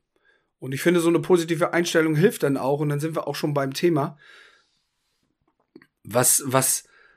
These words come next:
was ich immer find, äh, um Ziele zu erreichen, ist erstmal diese positive Haltung ja wichtig. Also n-, nicht, welchen Tag wir haben, sondern wie du das grad schon gesagt hast, ob wir den Tag oder den Tag haben, sondern diese positive Einstellung, dass wir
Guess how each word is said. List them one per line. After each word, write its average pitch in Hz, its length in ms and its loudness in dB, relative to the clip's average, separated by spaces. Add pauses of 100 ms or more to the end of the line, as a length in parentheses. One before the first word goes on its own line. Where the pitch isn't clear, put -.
(160)
was 135 180 0
ich 170 100 -2
immer 196 180 4
find, 180 360 -2
äh, 156 100 -12 (240)
um 151 400 -6
Ziele 175 320 0
zu - 100 -2
erreichen, 175 380 0
ist 151 120 -4
erstmal 165 280 -2
diese 156 180 -4
positive 160 560 -2
Haltung 190 280 0
ja 117 180 -4
wichtig. - 480 -14 (640)
Also 135 280 0
n-, 147 300 -4 (180)
nicht, 180 300 0
welchen 156 340 4
Tag 160 380 4
wir 196 200 2
haben, 202 400 0 (440)
sondern 156 280 -4
wie 156 80 -2
du 165 80 -4
das 160 180 4
grad 156 180 0
schon 156 120 -2
gesagt 170 260 2
hast, 143 100 -2
ob 135 180 -6
wir 139 80 -4
den 160 220 2
Tag 196 280 0
oder 147 140 0
den 151 180 -2
Tag 185 200 -6
haben, 180 260 -4 (360)
sondern 151 360 -2
diese 147 200 0
positive 165 580 -2
Einstellung, 170 680 0 (720)
dass 156 260 2
wir 175 380 4